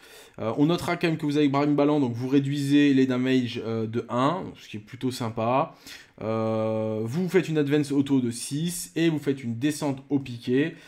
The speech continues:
c'est-à-dire qu'en déploiement, vous pouvez placer cette unité haute dans le ciel, vous la mettez en fep et vous arrivez en fep, donc c'est pas, euh, c'est pas déconnant, euh, surtout, euh, surtout au vu de, le,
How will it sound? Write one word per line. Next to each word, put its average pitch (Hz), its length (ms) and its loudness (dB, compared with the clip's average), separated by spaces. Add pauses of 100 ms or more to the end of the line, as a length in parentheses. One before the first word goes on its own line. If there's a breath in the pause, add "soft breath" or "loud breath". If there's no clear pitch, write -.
(160 loud breath)
c'est-à-dire 123 440 -4
qu'en - 460 -6
déploiement, 139 680 0
vous 127 160 -6
pouvez 147 200 0
placer 139 220 -2
cette 131 180 -10
unité 131 340 -2
haute 170 160 2
dans 131 140 0
le 113 80 -2
ciel, 139 280 2
vous 113 140 -4
la 101 60 -6
mettez 120 240 -4
en 127 100 -2
fep 135 360 -2
et 110 40 -8
vous 120 220 -8
arrivez 123 260 -2
en 117 100 -4
fep, 127 380 -4
donc 120 220 -8
c'est 117 160 -8
pas, 147 340 0 (340 loud breath)
euh, 110 80 -6
c'est 120 140 -6
pas 151 220 -2
déconnant, 117 640 0
euh, 90 80 -10
surtout, 123 420 -6
euh, 101 380 -6 (1400)
surtout 131 380 -6
au 131 80 6
vu 139 180 -4
de, 127 80 0
le, 120 240 2